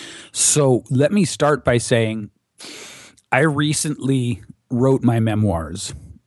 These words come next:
So I, I have been through the process. And, uh, I, I want people listening, especially to your show, because it focuses on writing, to understand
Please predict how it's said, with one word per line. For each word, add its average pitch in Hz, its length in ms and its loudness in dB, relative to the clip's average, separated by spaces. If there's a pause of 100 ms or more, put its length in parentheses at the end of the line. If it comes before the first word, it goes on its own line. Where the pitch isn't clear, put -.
So 120 180 2
I, 110 420 2
I 107 40 2
have 101 340 0
been 147 240 2
through 123 200 2
the 113 100 0
process. - 840 -2 (1160)
And, 107 240 0
uh, 101 320 -2
I, 107 120 -2
I 107 160 -2
want 120 300 2
people 113 300 2
listening, 110 480 0
especially 107 460 0
to 107 100 -4
your 101 200 0
show, 98 300 0
because 95 300 -2
it 85 200 -4
focuses 98 460 0
on 90 160 2
writing, 87 380 -2 (540)
to 120 100 2
understand 120 840 0